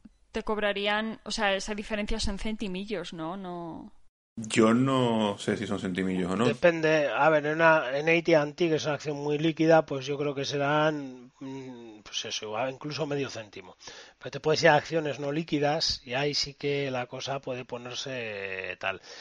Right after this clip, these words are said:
Speaker 3: Y luego hay veces, si tienes la mala suerte, que, que es raro que suceda, a veces sucede que,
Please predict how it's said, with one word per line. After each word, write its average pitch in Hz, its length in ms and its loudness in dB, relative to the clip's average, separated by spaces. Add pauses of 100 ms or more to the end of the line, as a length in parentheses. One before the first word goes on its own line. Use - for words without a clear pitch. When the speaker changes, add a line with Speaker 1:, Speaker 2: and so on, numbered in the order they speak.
(280)
Speaker 3:
Y 151 220 -4
luego 185 180 10
hay 185 80 12
veces, 196 280 8
si - 100 -6
tienes 160 300 0
la 151 140 6
mala 160 280 8
suerte, 156 440 0
que, 127 440 -8
que 123 180 -8
es 131 100 -4
raro 139 240 0
que 135 120 -6
suceda, 127 340 2
a 117 60 -4
veces 131 220 -6
sucede 135 340 -6
que, 123 460 -6